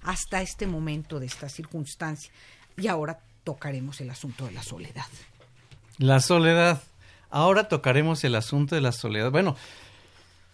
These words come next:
Speaker 2: eh, en ese sentido que dice, a los tres años hay una presentación, lo vinculan socialmente a este ser,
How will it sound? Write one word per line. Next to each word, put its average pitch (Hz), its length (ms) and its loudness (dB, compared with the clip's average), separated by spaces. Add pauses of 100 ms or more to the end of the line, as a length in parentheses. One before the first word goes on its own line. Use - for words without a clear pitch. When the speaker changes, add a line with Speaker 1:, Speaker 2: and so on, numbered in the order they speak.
(220)
Speaker 2:
eh, 180 320 8
en 190 80 6
ese 233 180 4
sentido 165 380 2
que 175 80 2
dice, 156 160 4
a - 20 4
los 127 140 2
tres 151 280 0
años 151 440 2
hay 131 80 0
una 131 160 0
presentación, 127 800 0
lo 123 80 2
vinculan 139 520 0
socialmente 139 760 -2
a - 20 -4
este 117 240 -6
ser, 160 400 0